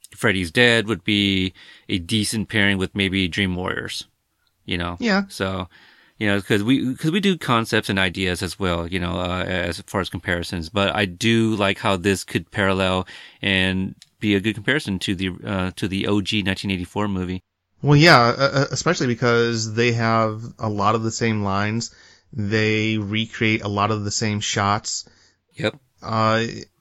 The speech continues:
Speaker 2: just a very, very cool way of paying homage to oneself without beating people over the head or making it look obnoxious.
Speaker 1: Yeah. Uh, what do you think about the morgue scene?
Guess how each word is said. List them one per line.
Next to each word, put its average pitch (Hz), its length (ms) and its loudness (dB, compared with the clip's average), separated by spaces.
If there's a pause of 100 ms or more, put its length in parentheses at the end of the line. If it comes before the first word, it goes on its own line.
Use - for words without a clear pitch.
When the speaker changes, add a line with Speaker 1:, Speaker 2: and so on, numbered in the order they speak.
(200)
Speaker 2:
just - 220 -8
a - 20 -2
very, 127 540 2
very 113 500 2
cool 123 440 -2
way 107 400 2
of 104 440 -4
paying 110 420 0
homage 107 520 0
to 113 100 -6
oneself 101 580 -2
without 101 400 -2
beating 113 280 -2
people 113 280 -6
over 107 200 -2
the 98 80 0
head 98 340 0
or 104 120 2
making 101 300 -4
it 104 60 -10
look 107 160 -4
obnoxious. 101 760 -6 (920)
Speaker 1:
Yeah. 92 380 2 (460)
Uh, 113 420 2 (200)
what 135 460 0
do 196 100 -6
you 190 180 -2
think 135 400 0
about 123 300 0
the 127 60 -6
morgue 143 360 -4
scene? 85 400 -10